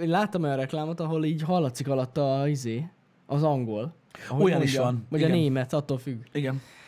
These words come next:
Speaker 1: És akkor közben alászinkronizálják. Igen, van olyan. De ez a tízből, ö, kilenc fogorvos, ez hogy, hogy, milyen statisztika?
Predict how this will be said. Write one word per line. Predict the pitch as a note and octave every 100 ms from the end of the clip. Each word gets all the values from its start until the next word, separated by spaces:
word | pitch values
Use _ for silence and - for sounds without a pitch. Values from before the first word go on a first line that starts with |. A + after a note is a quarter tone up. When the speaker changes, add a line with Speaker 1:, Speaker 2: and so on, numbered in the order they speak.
| -
Speaker 1:
És | - C#3+
akkor | E3+ E3+
közben | G3+ F#3 E3 E3+
alászinkronizálják. | C#3 B2 C#3+ B2 C3 B2 B2 A2 A#2+ D3 - - _ _ _ _ _ _ _
Igen, | C3+ C3+ B2 D3+ - _ _
van | C#3+ C#3
olyan. | C3 C#3+ - - -
De | F3+ G3
ez | G#3+
a | G#3
tízből, | A#3 A3+ G3 A3+ A3
ö, | G3+ G3+ G#3+ G3+
kilenc | - G#3+ G3+ G#3 - A#3+ F#3+
fogorvos, | G#3 G3 G3+ G3+ G#3
ez | - F#3
hogy, | F3+ - A#3 F3
hogy, | F#3+ G3+
milyen | A#3+ G3
statisztika? | - E3 D3 - C#3+ B2 B2